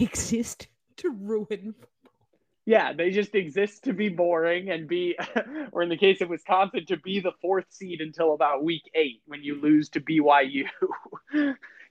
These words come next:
Speaker 2: Speaking of B Y U, John Collins is from Utah,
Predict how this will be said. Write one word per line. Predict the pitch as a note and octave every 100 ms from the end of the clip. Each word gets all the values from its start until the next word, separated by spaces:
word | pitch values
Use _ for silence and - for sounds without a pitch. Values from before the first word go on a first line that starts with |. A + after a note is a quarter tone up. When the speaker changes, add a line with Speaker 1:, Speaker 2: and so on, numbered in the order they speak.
| - - _ - _ - C4+ E4+ D#4
Speaker 2:
Speaking | - G#3 G3 G#3
of | F3+
B | F3 F3
Y | E3+ E3
U, | E3 D3+ C3+
John | D3 D3+ D#3+
Collins | D#3 D3+ D3 C3
is | C3
from | - B2
Utah, | A#2+ C#3+ C3 - -